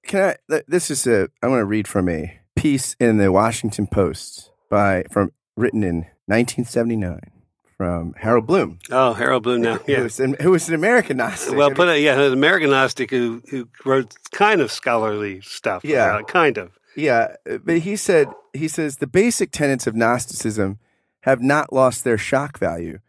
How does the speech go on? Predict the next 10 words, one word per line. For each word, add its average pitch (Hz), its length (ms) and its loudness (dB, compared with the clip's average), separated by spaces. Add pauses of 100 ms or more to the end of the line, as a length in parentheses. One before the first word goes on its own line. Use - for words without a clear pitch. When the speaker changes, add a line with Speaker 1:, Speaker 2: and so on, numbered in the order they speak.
Speaker 1:
their 135 220 2
pride 151 640 0 (220)
of 120 260 4 (180)
unprecedentedness, 131 1160 -2
even 123 260 -4
now 123 340 -2
in 107 120 -4
our 101 100 -2
skeptical - 480 -6
era. 104 300 -2